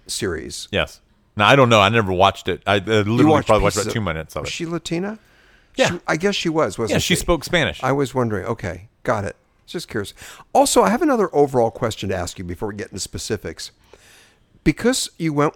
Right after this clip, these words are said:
Speaker 1: with your daughter,
Speaker 2: Mm-hmm.
Speaker 1: do you think that maybe you have a different lens in watching movies, some, because you're there with your child?
Speaker 2: No.
Speaker 1: So
Speaker 2: No, I don't.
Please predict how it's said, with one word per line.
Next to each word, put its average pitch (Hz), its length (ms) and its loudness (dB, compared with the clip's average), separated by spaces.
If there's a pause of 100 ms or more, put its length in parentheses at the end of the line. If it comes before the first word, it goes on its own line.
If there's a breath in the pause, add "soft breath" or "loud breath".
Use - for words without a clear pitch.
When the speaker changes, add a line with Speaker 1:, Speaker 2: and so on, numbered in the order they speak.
(120)
Speaker 1:
with 123 160 -4
your 120 320 -2 (100)
daughter, 98 640 -6
Speaker 2:
Mm-hmm. 95 340 -4
Speaker 1:
do - 100 -6
you 190 80 -2
think 233 200 -2
that 156 140 -2
maybe 143 320 -2
you 127 160 -4
have 123 220 -6
a 113 60 -6
different 131 420 -4 (380 soft breath)
lens 110 720 -4
in 110 160 -2
watching 117 420 -2
movies, 95 520 -4 (340 soft breath)
some, - 280 -4 (100)
because 120 320 -6
you're 123 100 -2
there 104 180 -2
with 117 160 -4
your 131 120 -4
child? 170 640 -8
Speaker 2:
No. 104 220 2
Speaker 1:
So - 260 -4 (1000)
Speaker 2:
No, 117 200 2
I 104 40 4
don't. 95 240 0